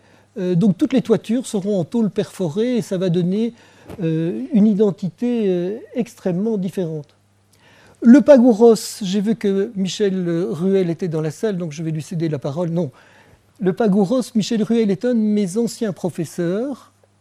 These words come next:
et pendant un certain temps, en tout cas quand j'étais étudiant, il me parlait du, du Pagouros,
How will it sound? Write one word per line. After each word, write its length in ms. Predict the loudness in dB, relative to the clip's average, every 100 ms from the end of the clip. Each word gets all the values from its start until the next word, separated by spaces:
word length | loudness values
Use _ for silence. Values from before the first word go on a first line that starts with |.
| -4
et 460 | -2 0 -2 -6 -12 _ _
pendant 240 | 0 2 0
un 60 |
certain 420 | -2 -6 -4 -4
temps, 280 | -4 -2 -2
en 40 | -2
tout 100 | -2
cas 140 | -2
quand 160 | -2 -4
j'étais 260 | -4 -4
étudiant, 340 | -4 -4 -2 0
il 100 | -2
me 60 |
parlait 360 | -2 -4 -2 0
du, 300 | 0 -2 -2
du 160 | -2 0
Pagouros, 560 | 0 0 0 -2 -4